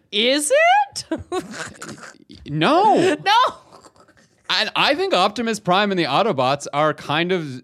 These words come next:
Speaker 2: uh, uh, fanatics.
Speaker 1: Yes, I would argue that they are the one. Um, a-, and the other no-, <laughs> made, note I made was, uh,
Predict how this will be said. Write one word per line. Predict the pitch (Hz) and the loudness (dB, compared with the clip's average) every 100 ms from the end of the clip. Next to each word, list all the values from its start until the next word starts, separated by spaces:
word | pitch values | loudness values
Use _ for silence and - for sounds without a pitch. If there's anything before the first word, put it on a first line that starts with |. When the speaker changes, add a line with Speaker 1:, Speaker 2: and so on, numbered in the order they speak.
| - | -2
Speaker 2:
uh, | |
uh, | 143 143 147 139 - 135 147 135 | 2 4 2 0 -2 0 0 0
fanatics. | 131 - 170 196 330 - - - - _ _ _ _ _ | -4 -2 0 0 0 -4 -10 -18 -18 _ _ _ _ _
Speaker 1:
Yes, | 220 359 453 - 320 | -2 0 0 -4 -4
I | 226 349 | -2 0
would | 370 | 0
argue | 349 349 330 339 330 | 0 0 0 -2 -2
that | 254 285 226 | -2 -4 -2
they | 262 285 | -2 0
are | 285 | 0
the | 269 | -2
one. | 262 262 262 254 247 | 0 0 -2 -4 -8
Um, | - 220 208 202 196 190 180 180 - | -4 -2 0 0 0 -2 -6 -10 -6
a-, | 240 247 269 | -2 -2 -2
and | 254 | -2
the | 269 | 0
other | 285 | 0
no-, | 247 226 - | 0 0 0
<laughs> | |
made, | 208 202 165 226 190 | 0 0 0 -2 -2
note | 208 220 214 | -2 0 0
I | 185 | 2
made | 180 170 165 156 | 2 2 0 0
was, | 175 175 165 - | 0 0 -2 -2
uh, | 175 170 160 151 | 0 2 2 0